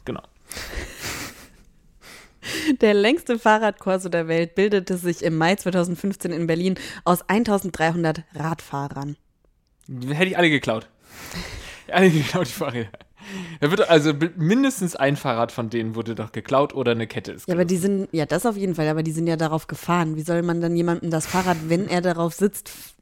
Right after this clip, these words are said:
Speaker 2: klauen?
Speaker 1: Ich glaube, uns könnte das auch passieren eigentlich.
Speaker 2: Ja, wahrscheinlich.
Speaker 1: Der durchschnittliche deutsche Mann weiß mehr über sein Auto als über seinen Körper. Über neunzig Prozent kennt den Spritverbrauch, nur achtundfünfzig Prozent die eigene Blutgruppe.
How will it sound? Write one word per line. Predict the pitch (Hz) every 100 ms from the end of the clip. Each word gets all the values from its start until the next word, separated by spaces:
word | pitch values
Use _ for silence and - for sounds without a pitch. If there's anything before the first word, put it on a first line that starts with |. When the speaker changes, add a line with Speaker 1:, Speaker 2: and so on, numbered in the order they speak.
| - -
Speaker 2:
klauen? | - 180 170 135
Speaker 1:
Ich | 110
glaube, | 131 123
uns | 135 135 -
könnte | 127 117
das | 113
auch | 107 -
passieren | 143 - 107 92
eigentlich. | 160
Speaker 2:
Ja, | 165
wahrscheinlich. | 165 156 147 147 160 - _ - - - - - -
Speaker 1:
Der | 120
durchschnittliche | 143 147 156 131 127 - 123 123
deutsche | 123 127 127 - 120
Mann | 113 120 131 123
weiß | 120 120 117
mehr | 127 139
über | 131
sein | 120 120 101
Auto | 120 135 -
als | - 120 -
über | 123 117
seinen | 120 117
Körper. | 123 143 143 98 - -
Über | 123 120
neunzig | 135 190 - -
Prozent | 165 - 107 101
kennt | - 113
den | 117 110
Spritverbrauch, | - 190 - 175 139 139 143 - - _ 120
nur | 117
achtundfünfzig | 131 - 110 147 143 - 135
Prozent | 123 - 113 -
die | -
eigene | 98 107 127
Blutgruppe. | 113 110 - 104 -